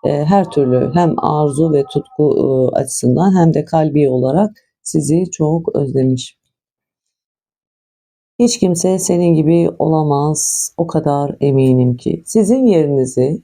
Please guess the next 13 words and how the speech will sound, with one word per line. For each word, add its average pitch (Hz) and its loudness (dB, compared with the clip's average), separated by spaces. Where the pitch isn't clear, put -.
hiç 240 0
kimsenin 165 0
dolduramayacağını 147 2
kişi 165 -2
biliyor. 143 0
Diyor 185 0
ki, 160 -2
"Senin 226 2
yerini 143 0
hiç 165 -2
kimse 127 -2
dolduramaz, 147 -2
e, 135 0